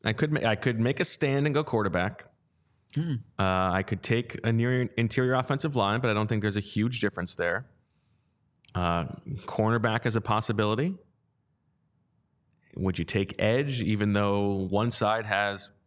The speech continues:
Speaker 1: arguably the best pass rusher in the league, but the other side has two really good pass rushers? I think that's what I'm gonna do. I think I'm gonna put my faith in Josh Sweat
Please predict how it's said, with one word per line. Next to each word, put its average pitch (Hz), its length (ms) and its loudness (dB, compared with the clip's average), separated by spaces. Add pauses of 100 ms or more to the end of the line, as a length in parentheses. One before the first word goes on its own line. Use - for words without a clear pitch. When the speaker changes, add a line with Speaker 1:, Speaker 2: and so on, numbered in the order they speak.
Speaker 1:
arguably 107 520 2
the 95 80 2
best 104 460 0 (280)
pass 104 300 2
rusher 101 300 0
in 98 100 2
the 92 80 2
league, 127 580 0 (600)
but 92 120 -2
the 95 100 0
other 92 140 0
side 92 300 2
has 90 220 -2
two 147 380 0
really 170 220 2
good 170 180 -2
pass 180 280 -2
rushers? 226 480 -6 (2250)
I 147 120 2
think 202 180 0
that's 156 200 0
what 139 60 2
I'm 127 100 2
gonna 123 160 2
do. 143 260 0 (880)
I 113 140 4
think 160 200 2
I'm 147 120 4
gonna 143 240 2 (220)
put - 140 2
my 135 140 2
faith 123 340 0
in 101 120 2
Josh 123 380 2
Sweat 110 280 2